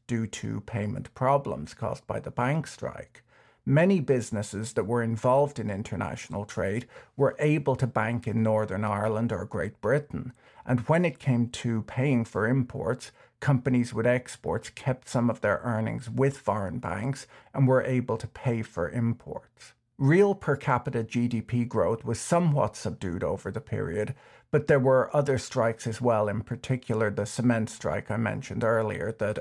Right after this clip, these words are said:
affected the construction industry. The overall picture that emerges from this period, though, is of an economy that continued to function relatively well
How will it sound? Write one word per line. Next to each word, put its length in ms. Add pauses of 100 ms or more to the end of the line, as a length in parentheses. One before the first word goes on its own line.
affected 600
the 80
construction 720
industry. 680 (480)
The 100
overall 540
picture 480
that 180
emerges 640
from 200
this 200
period, 480
though, 320 (320)
is 260
of 240
an 100
economy 580
that 180
continued 640
to 80
function 600
relatively 600
well 500